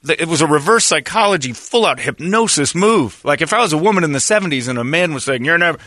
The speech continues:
you'll never work on my watch," I'd be like, <laughs> "You got it, buddy. This is not, I'm a personal," but there I was screaming and yelling that I wanted to, "I wanna be in there, goddammit. Get me up at four in the morning and get me in there."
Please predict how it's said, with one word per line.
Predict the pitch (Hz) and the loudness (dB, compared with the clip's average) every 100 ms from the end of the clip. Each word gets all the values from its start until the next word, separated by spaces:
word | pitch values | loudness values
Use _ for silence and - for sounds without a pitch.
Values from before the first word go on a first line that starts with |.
| - - | -12 -2
you'll | 190 | 0
never | 220 220 | 2 2
work | 202 220 202 | 4 2 2
on | 190 180 | 0 2
my | 208 214 | 2 2
watch," | 170 156 151 | 4 2 0
I'd | 131 | -2
be | |
like, | 131 117 185 | -2 0 -2
<laughs> | 165 | -4
"You | 202 233 | -6 -8
got | 117 156 226 226 | -6 -2 0 -2
it, | 101 | -6
buddy. | 101 101 117 | -8 -8 -6
This | 170 180 | -4 -4
is | 151 | -4
not, | 135 117 107 _ _ _ - | -6 -6 -10 _ _ _ -10
I'm | 170 | -8
a | 170 | -8
personal," | 120 180 185 139 123 | -4 0 0 0 -4
but | 120 - | -6 -2
there | 165 | -2
I | 190 | 0
was | 196 196 | 0 -2
screaming | - - 185 175 | -6 -6 -4 -4
and | 156 | -4
yelling | 170 196 143 | -2 -2 -2
that | 120 | -2
I | |
wanted | 131 165 147 | 0 0 0
to, | 120 104 _ _ _ _ _ _ | -2 -4 _ _ _ _ _ _
"I | 139 | -2
wanna | 190 180 | 0 2
be | 180 | 2
in | 185 175 | 0 2
there, | 135 | 0
goddammit. | 120 113 107 120 120 127 | 2 0 0 0 0 2
Get | 180 | 0
me | 165 | 2
up | 165 160 | 2 2
at | 147 | -2
four | - 151 | 2 2
in | 143 | 2
the | 139 | 2
morning | 139 139 127 | 2 2 0
and | 123 | -2
get | 143 | -4
me | 135 131 127 | -4 -2 -2
in | 117 | -2
there." | 92 82 | -6 -8